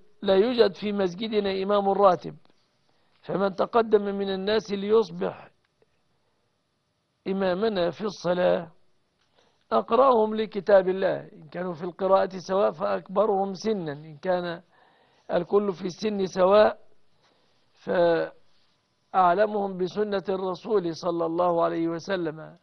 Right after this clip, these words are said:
وأقدمهم هجرة، والله أعلم". يقول الأخ السائل: "إذا اغتسل الرجل من الجنابة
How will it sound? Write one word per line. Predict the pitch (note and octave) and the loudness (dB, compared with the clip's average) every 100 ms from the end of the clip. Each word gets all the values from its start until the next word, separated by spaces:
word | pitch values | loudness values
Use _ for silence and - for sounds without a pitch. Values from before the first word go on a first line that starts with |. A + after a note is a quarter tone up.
| _ _ _ _ - | _ _ _ _ -6
وأقدمهم | F#3 F3+ E3+ F3 F3+ F3 E3+ E3 D#3 | 0 0 -2 -2 0 2 0 -4 -6
هجرة، | E3+ G3+ D#3 B2+ - _ _ _ _ - | -6 -6 -8 -10 -18 _ _ _ _ -2
والله | G3 E3+ C#3 E3+ | 0 0 -2 -2
أعلم". | E3 D3 C#3 - _ _ _ _ _ _ _ _ _ _ _ _ _ _ _ _ _ _ _ _ _ _ _ _ _ _ _ _ _ - | -2 -4 -14 -20 _ _ _ _ _ _ _ _ _ _ _ _ _ _ _ _ _ _ _ _ _ _ _ _ _ _ _ _ _ -2
يقول | F#3+ G3+ G#3+ | 2 4 4
الأخ | F#3+ F#3+ F#3 | 4 2 0
السائل: | F#3 - G#3+ G3+ G3 G3 - _ _ _ _ _ _ _ | -4 2 4 4 2 0 -16 _ _ _ _ _ _ _
"إذا | G3+ G3 | 0 2
اغتسل | F#3+ - A#3 G#3 G#3 | 0 0 0 2 2
الرجل | G3 G#3+ G3+ G3+ | 2 2 0 0
من | G3+ G3 | 0 0
الجنابة | F#3+ F3 F#3+ G#3 G3+ G#3 | -2 -2 0 2 2 0